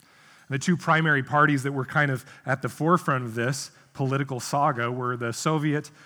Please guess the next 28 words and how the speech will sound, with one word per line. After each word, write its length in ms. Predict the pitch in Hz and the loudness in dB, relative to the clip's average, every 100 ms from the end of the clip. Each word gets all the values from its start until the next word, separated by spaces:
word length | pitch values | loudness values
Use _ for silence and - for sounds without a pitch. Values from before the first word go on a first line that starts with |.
| - - | -20 -10
Socialist 580 | - 156 151 143 131 - | 0 0 0 -2 -4 -6
Republic 460 | 123 147 135 135 | -4 -2 -2 -4
of 60 | 117 | -4
the 80 | 120 | -4
U 120 | 127 | -4
S 140 | 123 | -4
S 140 | 120 175 | -4 -2
R 380 | 165 120 160 143 | -2 -2 -6 -8
and 260 | 117 120 120 | -10 -8 -10
the 200 | 131 117 | -10 -8
United 260 | 113 117 | -6 -6
States. 340 | - 214 - - _ _ _ - _ - - _ - | -8 -10 -12 -20 _ _ _ -20 _ -20 -20 _ -14
And 80 | 117 | -6
at 80 | |
every 260 | 151 156 160 | 0 2 2
turn, 380 | - 156 160 160 | 2 4 4 2
from 160 | 135 | -2
athletic 360 | 127 123 143 143 | -2 0 0 0
competitions 720 | 151 139 135 143 139 151 143 | -2 -4 -4 -4 -4 -4 -6
to 100 | 135 | -6
the 80 | 120 | -8
competition 600 | - 143 120 - 135 135 | -2 -4 -4 -6 -6 -6
to 100 | 123 | -6
land 360 | 117 131 147 143 | -6 -4 -4 -6
someone 380 | - 143 135 135 | -6 -4 -4 -4
on 140 | 123 | -6
the 80 | 117 | -6
moon, 400 | 120 165 190 196 | -4 0 0 -2